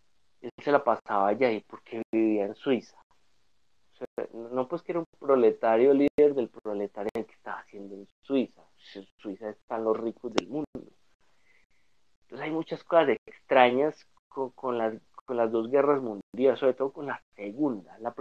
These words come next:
primera fue como, el objetivo de la Primera Guerra Mundial fue como, como tumbar viejas élites, porque se cayeron todas, se cayeron un montón de, de, de,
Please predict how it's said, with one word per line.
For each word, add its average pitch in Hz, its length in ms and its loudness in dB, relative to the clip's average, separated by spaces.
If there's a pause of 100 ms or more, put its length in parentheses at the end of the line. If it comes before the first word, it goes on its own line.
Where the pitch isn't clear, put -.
(120)
primera 135 380 4
fue 202 180 2
como, 190 380 2 (680)
el 139 100 4
objetivo 156 460 0
de 202 60 2
la 190 120 4
Primera 147 440 2
Guerra 175 480 2
Mundial 151 680 2 (400)
fue 143 160 -8
como, 156 500 -2
como 135 240 -6
tumbar 127 540 -2
viejas 147 420 0
élites, 127 540 -2 (480)
porque - 240 -14
se 120 100 -8
cayeron 117 480 2 (140)
todas, 123 300 6
se 117 100 -12
cayeron 117 380 -4
un 151 80 -4 (120)
montón 147 300 -8
de, 147 240 -2 (1080)
de, 113 300 2 (100)
de, 107 340 4